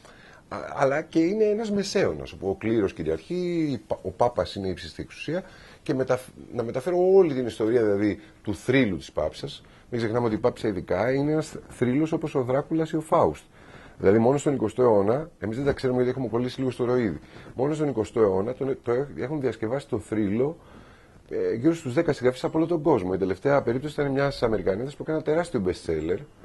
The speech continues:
ο, με το τίτλο «Η Πάψα Ιωάννα». Ε, νομίζω λέγεται «Donna Wulfo Cross» αυτή η συγγραφέας, που το είδε φεμινιστικά, ας πούμε.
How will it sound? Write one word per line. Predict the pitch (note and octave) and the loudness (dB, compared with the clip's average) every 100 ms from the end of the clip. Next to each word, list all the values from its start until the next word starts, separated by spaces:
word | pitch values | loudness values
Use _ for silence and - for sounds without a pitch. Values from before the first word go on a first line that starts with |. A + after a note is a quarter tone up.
| - - - | -20 -20 -8
ο, | - | -4
με | D3 E3 | -2 -4
το | - D3+ D3 | -2 0 0
τίτλο | - F#3 A#3+ - | -2 -2 -2 -2
«Η | E3 | -2
Πάψα | F3 F#3+ G#3+ | -2 -4 0
Ιωάννα». | F#3 C#3 D#2+ D2 - - - - - - - - - - - | 2 4 2 -4 -14 -20 -20 -20 -20 -20 -20 -20 -20 -12 -6
Ε, | F#2 | -2
νομίζω | G#2+ B2 B2+ | 0 2 4
λέγεται | A2+ G#2+ G#2 | 4 0 4
«Donna | A2+ A2+ | 4 6
Wulfo | F#2+ G#2+ G2+ G#2 - | 4 2 2 -4 -2
Cross» | G#2 A2 F2 - - - | 4 4 4 0 -16 -16
αυτή | - F2 E2 D2 | -8 -4 -2 -4
η | |
συγγραφέας, | D#2+ E2+ D#2 - D#2+ G#2 E3 - - - - - - - - - | -6 -4 -2 0 0 0 -4 -16 -20 -20 -20 -20 -20 -20 -20 -2
που | E3 | 0
το | - D#3+ | 6 8
είδε | F#3+ G#3+ G#3+ | 8 6 6
φεμινιστικά, | - F3+ F3+ F3 - - E3+ G2 C#2+ - - - - - - - - | 6 4 2 2 -2 0 2 2 -2 -12 -20 -20 -20 -20 -20 -20 -10
ας | F#2 E2+ | -8 -4
πούμε. | F#2 E2+ C#2+ C2 | -2 -2 -4 -10